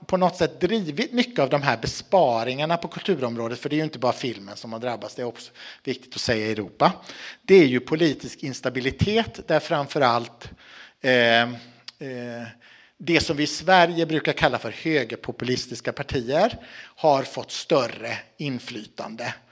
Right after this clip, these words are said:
Och där det finns di-, eh, där diskussioner som handlar om kärnverksamhet och vad ska egentligen det offentliga göra. Eller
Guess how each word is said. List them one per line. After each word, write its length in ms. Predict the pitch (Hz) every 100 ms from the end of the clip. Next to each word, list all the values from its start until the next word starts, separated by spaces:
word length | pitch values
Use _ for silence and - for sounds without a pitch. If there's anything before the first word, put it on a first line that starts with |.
| _ - - -
Och 120 | - 143
där 160 | 135
det 120 | 131
finns 260 | 135 139 123
di-, 220 | 147 131 -
eh, 180 | 160
där 180 | 196 151
diskussioner 600 | 139 127 143 - 143 120
som 160 | 113 120
handlar 280 | 131 120 117
om 100 | 117
kärnverksamhet 1300 | - 139 123 117 107 110 - 113 110 113 113 107
och 60 | 117
vad 120 | 117
ska 140 | -
egentligen 480 | 117 117 113 - 110
det 60 | 117
offentliga 580 | 110 120 110 - 101 104
göra. 600 | 117 120 107 107 101 - - - - -
Eller 540 | - 143 127 120 123